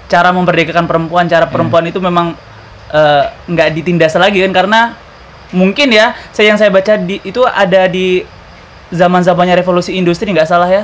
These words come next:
Speaker 2: Mm.
Speaker 1: Dia itu fe-, eh, orang-orang yang dipakai di zaman itu kan cuma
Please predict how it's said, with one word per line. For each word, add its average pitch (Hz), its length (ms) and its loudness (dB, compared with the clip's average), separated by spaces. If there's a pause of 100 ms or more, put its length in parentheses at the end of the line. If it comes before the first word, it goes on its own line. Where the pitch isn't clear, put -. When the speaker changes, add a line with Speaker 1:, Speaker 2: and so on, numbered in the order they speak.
(120)
Speaker 2:
Mm. 123 220 -6 (300)
Speaker 1:
Dia 170 200 2
itu 240 160 2 (300)
fe-, 202 240 0 (1000)
eh, 185 160 2
orang-orang 190 520 2
yang 190 60 0
dipakai 190 360 -2
di 180 200 0
zaman 170 340 0
itu 175 80 -8
kan 226 140 -2
cuma 226 420 -2